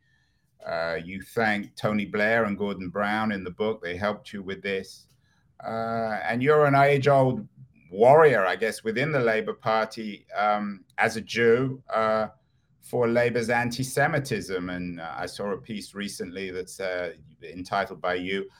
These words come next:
"I left Labour over anti-Semitism. I'm in, I'm rejoining with a heavy heart." I don't want to get into anti-Semitism in the Labour Party, but it seems as if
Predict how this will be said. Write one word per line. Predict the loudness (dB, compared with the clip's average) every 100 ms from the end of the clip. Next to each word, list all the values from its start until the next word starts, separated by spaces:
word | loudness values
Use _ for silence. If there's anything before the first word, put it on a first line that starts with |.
| _ -4
"I | 2
left | 4 2 2
Labour | 0 2 2
over | 2 2 0
anti-Semitism. | 0 -2 -6 -4 -4 -4 -8 -6 -2
I'm | 0 0
in, | 0 -2 -4 -2
I'm | 0 0
rejoining | -2 -4 -2 0 0 -4 -8 -10
with | -6
a | -6
heavy | -4 -6 -6 -6
heart." | 0 2 2
I | 0
don't | 0
want | 0
to | 0
get | 0
into | 0 0 0 0 -4 _ _ _ -4
anti-Semitism | -4 -4 -4 -2 -2 -4 -8 -6 -4
in | -2
the | 0
Labour | 0 0 -4
Party, | -2 -2 -2 -4
but | -6 -4
it | -4
seems | -4 -2 0
as | 0 2
if | 2